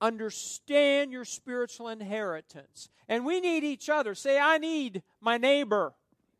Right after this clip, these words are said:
You, yes, you do. We said, uh, by Proverbs twenty-two four, it says, "By humility and the fear of the Lord are riches, honor, and life." And so what it takes about,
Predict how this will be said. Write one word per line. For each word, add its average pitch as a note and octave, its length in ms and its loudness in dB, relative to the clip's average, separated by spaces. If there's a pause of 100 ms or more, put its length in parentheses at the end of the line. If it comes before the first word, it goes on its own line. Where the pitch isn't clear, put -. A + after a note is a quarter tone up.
(240)
You, G3 240 -16
yes, G3+ 320 -8
you F#3+ 120 -12
do. F#3+ 260 -6 (1900)
We B3 180 -4
said, C4+ 440 4
uh, G#3 460 8
by G#3+ 180 6
Proverbs B3+ 580 2
twenty-two B3+ 500 -8
four, C4+ 320 0
it A3+ 100 -4
says, A3 160 -16
"By G#3+ 240 4
humility D#4 720 -4
and B3 120 -2
the A3+ 120 -4 (140)
fear E4 260 -4
of C4 80 -4
the A3 80 -2
Lord G3+ 340 -4
are G3 100 -4
riches, A#3 540 -6
honor, G3 500 -8
and F3 240 -10
life." D#3+ 720 -4 (720)
And G3+ 120 -12
so C#4+ 300 -8 (220)
what D#4 240 -2
it D#4+ 140 -12
takes C#4 320 0
about, G#3 340 0